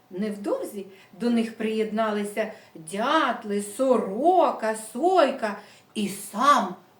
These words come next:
поважний крук. Ото був бенкет.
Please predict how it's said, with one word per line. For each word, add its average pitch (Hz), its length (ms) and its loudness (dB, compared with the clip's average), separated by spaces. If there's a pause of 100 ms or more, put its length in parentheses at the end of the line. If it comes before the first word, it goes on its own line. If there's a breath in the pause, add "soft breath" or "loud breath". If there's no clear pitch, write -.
(120)
поважний 233 960 0 (280)
крук. - 600 -8 (1700 soft breath)
Ото 226 840 2
був 294 380 2
бенкет. 226 1200 0